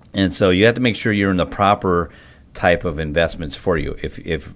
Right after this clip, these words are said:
dividends are not, uh, necessary and it's gonna cause some, maybe some tax issues or put you at a different bracket,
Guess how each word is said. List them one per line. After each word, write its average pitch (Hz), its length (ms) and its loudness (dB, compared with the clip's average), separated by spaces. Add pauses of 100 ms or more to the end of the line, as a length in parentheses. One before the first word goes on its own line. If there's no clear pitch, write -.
dividends 92 520 -2
are 82 120 -2
not, 85 240 -2 (300)
uh, 78 320 -10 (140)
necessary 101 640 -2
and 85 60 -4
it's 80 100 -12
gonna 87 180 -6
cause 90 300 -4
some, 87 120 -8
maybe 85 360 -6 (360)
some 73 300 -10
tax 92 380 0
issues 85 360 -6
or 76 60 -8
put 85 220 -8
you 87 60 -2
at 78 40 -2
a 78 100 -2
different 80 320 -4
bracket, 85 460 -2